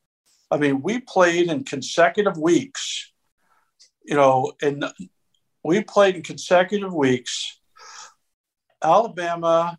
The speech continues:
L S U, Georgia, and Auburn.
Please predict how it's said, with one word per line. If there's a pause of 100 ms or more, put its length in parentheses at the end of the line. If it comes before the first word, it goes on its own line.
(1500)
L
S
U, (2500)
Georgia, (440)
and
Auburn.